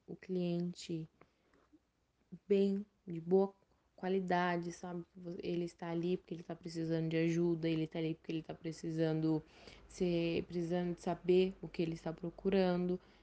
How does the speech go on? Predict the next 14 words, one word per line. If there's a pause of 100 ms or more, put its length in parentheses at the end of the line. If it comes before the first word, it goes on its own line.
(180)
Então,
trate
ele
bem,
por
mais
que
você
não
esteja
num
dia
bom,
esqueça